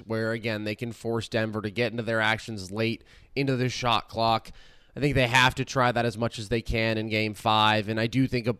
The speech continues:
part of the reason that it's been so effective in spots is just because it's such a new and sort of disruptive look.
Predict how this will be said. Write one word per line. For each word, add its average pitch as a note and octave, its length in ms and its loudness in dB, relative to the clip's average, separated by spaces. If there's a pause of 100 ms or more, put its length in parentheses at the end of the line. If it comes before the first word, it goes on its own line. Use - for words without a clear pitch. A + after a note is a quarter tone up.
(280)
part C3 380 6 (420)
of C3 160 4
the C3+ 100 4
reason B2 300 2
that A#2 60 2
it's A2+ 160 -2
been B2 160 2
so A2+ 260 2
effective A#2 420 2
in E3+ 80 2
spots E3+ 380 4
is A2 140 -2
just - 220 -4
because A2 380 2
it's G2+ 140 -6
such A#2 220 0
a A2 100 2
new A#2 540 2
and G#2 160 -2
sort A2 220 0
of G2+ 100 -4
disruptive A2+ 680 0
look. G#2 360 0